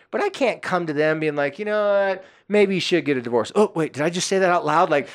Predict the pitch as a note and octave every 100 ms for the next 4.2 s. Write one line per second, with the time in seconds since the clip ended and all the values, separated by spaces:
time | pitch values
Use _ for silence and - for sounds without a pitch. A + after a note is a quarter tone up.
0 | - - A#3 D4 D#4 B3+ G#3+ F3+ D3+ E3
1 | F#3 E3+ E3 E3 - D#3+ - F3 F3+ D3+
2 | D3 D3+ B2+ C3 A#2 A#2 A#2+ B2+ - C3+
3 | C3+ C3+ C3+ - - - - D#3+ D3 C#3+
4 | C#3+